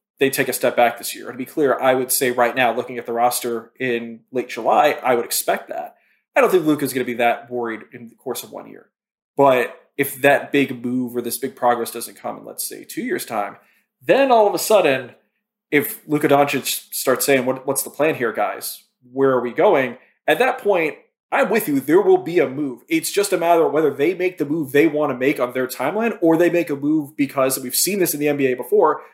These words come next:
your hand gets forced when your superstar says, "You better do something now." And Dallas says, "Okay, we have our picks. We have movable players on good contracts.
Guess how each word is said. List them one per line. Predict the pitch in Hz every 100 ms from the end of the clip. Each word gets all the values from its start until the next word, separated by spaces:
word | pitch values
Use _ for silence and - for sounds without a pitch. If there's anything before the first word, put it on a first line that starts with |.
| _
your | 139 135
hand | 170 180
gets | 160 147
forced | - 170 151 143
when | 139
your | 131
superstar | 123 165 151 - 131 120
says, | 123 117 - _ _
"You | 143
better | 165 214 170
do | 160 170
something | - 131 113 113 113 110 _ _ _ _ _
now." | 123 131 131 120 101 - -
And | 135 127
Dallas | 123 123 120
says, | 120
"Okay, | 143 208 220
we | 139
have | 127 143
our | 151
picks. | 196 - -
We | 139
have | 127 139 139 135 - _ _
movable | 143 143 156 156 - _ _
players | - 156 160
on | 151 143
good | 135 143
contracts. | - 170 139 131 123